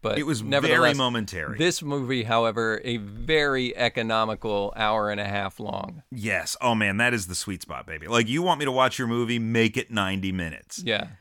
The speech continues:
Speaker 2: I just don't think
Speaker 1: I don't know. I like a good two-hour movie.
Speaker 2: Uh, it depends. It depends. But the week before we saw Spider-Verse, of course, Disney released their Little Mermaid.
Speaker 1: Right.
Speaker 2: And we went and saw that.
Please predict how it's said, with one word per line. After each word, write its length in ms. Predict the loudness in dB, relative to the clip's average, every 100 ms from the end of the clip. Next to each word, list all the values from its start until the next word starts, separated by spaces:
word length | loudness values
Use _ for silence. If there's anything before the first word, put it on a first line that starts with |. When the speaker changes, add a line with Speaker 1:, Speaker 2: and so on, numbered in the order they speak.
| _ _ -6
Speaker 2:
I 160 | 0 0
just 220 | 0 -2
don't 180 | -4 -2
think 280 | -2 -4 -8 _ _ -2
Speaker 1:
I 80 | 2
don't 140 | 4 6
know. 140 | 4
I 220 | 6 4
like 240 | 6 2 2
a 60 |
good 280 | 0 0 0
two-hour 420 | -2 0 2 2 -2
movie. 400 | -8 -10 -12 -14 _ _
Speaker 2:
Uh, 120 | 0 0
it 220 | 0 -4
depends. 460 | -4 -2 -2 -2 -6
It 120 | -8 -8
depends. 500 | -4 -2 -2 -4 -6
But 200 | -6 -4
the 60 | -4
week 320 | -4 -6 -4
before 760 | -6 -6 -6 -4 -2 -2 -2 -4
we 200 | -4 -4
saw 560 | -4 -4 -2 -2 -2 -6
Spider-Verse, 920 | -6 0 0 0 -4 -14 -14 -14 -14 -8
of 180 | -8 -6
course, 400 | -4 -2 -2 -4
Disney 500 | -8 -4 -2 -2 -6
released 460 | -4 -4 -6 -6 -6
their 200 | -6 -4
Little 220 | -6 -4
Mermaid. 360 | -6 -8 -10 -16 -18 -8
Speaker 1:
Right. 360 | -4 -4 -4 -4
Speaker 2:
And 560 | -4 -4 -6 -8 -10 -10
we 160 | -6 -4
went 160 | -4 -4
and 80 |
saw 200 | -2 0 2
that. 340 | 0 -2 -8